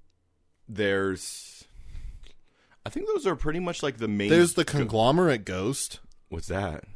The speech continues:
Speaker 2: That's the idea of a spirit that is made from the resentments of the people around them.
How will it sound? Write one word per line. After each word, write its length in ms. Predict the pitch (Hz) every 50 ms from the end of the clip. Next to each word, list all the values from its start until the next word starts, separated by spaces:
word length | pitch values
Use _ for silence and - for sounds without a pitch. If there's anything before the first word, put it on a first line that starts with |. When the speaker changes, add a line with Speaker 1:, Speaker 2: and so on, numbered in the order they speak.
| - - - - - - -
Speaker 2:
That's 260 | - 135 143 - -
the 140 | - 170 175
idea 340 | 156 131 117 107 110 113 117 113
of 160 | 113 104 101
a 60 | 98
spirit 600 | - - - - - 101 113 113 113 113 110 -
that 140 | - 107 101
is 140 | 98 92 95
made 460 | 95 92 92 95 98 101 101 98 92
from 200 | - - 101 98
the 120 | 95 92
resentments 800 | 87 92 87 - - 101 98 95 98 95 95 92 92 90 - -
of 240 | 92 85 80 - -
the 100 | 98 82
people 460 | - 98 101 95 - 98 90 87 87
around 360 | 85 87 85 85 82 80 78
them. 220 | 76 78 78 85